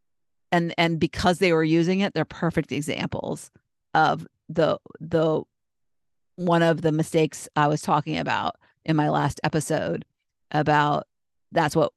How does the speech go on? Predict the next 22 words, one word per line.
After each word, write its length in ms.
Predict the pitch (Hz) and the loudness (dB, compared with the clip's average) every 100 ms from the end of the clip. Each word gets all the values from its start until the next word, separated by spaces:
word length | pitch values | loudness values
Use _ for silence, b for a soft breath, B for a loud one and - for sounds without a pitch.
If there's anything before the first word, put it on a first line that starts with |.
| _ _ - | _ _ -6
we 120 | 165 | -2
fail 280 | 147 160 139 | 0 0 0
to 80 | 135 | -2
do, 340 | 160 - - - - | -2 -2 -8 -8 -6
is 120 | 151 | -4
we 120 | 151 | -2
fail 240 | - 147 | 0 0
to 80 | 143 | -2
trust 240 | - 165 - | -4 -6 -6
the 80 | |
process. 640 | - - 135 - 80 120 - b b b - _ - | -6 -4 -4 -6 -8 -10 -16 b b b -20 _ -8
We, 300 | 170 156 - | -4 -4 -4
we 100 | - | -6
tend 380 | 185 - 143 185 | -6 -4 -2 -4
to 360 | - 156 165 170 _ | -4 -4 -4 -8 _
talk 200 | - 156 | -6 -6
ourselves 340 | 143 - 139 - | -4 -4 -4 -4
out 240 | 165 147 | -2 -2
of 120 | 143 | -2
things 260 | - 160 147 | -4 -6 -4
so 180 | - 147 | -4 -4
easily 760 | 165 160 147 - - - 170 | -2 -2 -4 -8 -10 -6 -6